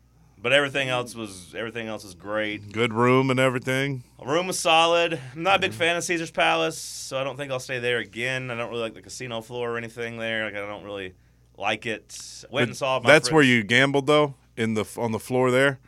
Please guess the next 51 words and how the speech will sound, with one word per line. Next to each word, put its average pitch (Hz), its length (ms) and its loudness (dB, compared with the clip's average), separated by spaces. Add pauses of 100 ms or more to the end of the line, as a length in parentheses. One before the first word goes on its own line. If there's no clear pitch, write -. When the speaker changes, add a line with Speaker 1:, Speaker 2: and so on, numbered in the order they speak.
(140)
Speaker 1:
Uh, 143 480 4
well, 143 80 2
I 180 80 8
didn't 240 140 4
have 240 100 4
any 226 100 2
luck 180 200 4
on 170 80 -8
the 139 60 -4
table 127 300 0
games. 90 340 -4
Dice 143 300 0
kicked 165 200 -8
my 120 120 -6
ass. 107 320 -4
Speaker 2:
Well, 120 100 2
the 113 60 6
tables 165 460 4
there 151 280 10
are, 107 60 6
like, 90 260 4 (640)
what? 98 200 -2 (680)
Speaker 1:
Yeah, 139 120 6
they're 170 120 8
all 170 100 10
Speaker 2:
the, 151 40 10
Speaker 1:
way 143 100 4
Speaker 2:
the 117 120 6
Speaker 1:
too 117 40 4
Speaker 2:
minimum, 143 280 8
Speaker 1:
expensive. 117 200 2
Speaker 2:
like, 104 140 4
Speaker 1:
Yeah. 110 80 -2
Speaker 2:
twenty-five 139 420 4
dollar 139 220 8
minimum? 151 400 0
Speaker 1:
I 147 180 6
saw, 170 200 2
like, 107 180 2
fifty 135 260 -6
dollar 90 240 -4
minimum 92 260 -6
over 95 100 -2
Speaker 2:
Jesus. 135 160 2
Speaker 1:
there. 98 260 -2
Yeah, 110 160 2
like, 107 140 0
it 151 60 2
was 139 120 0
too 143 160 -6
much. - 580 -6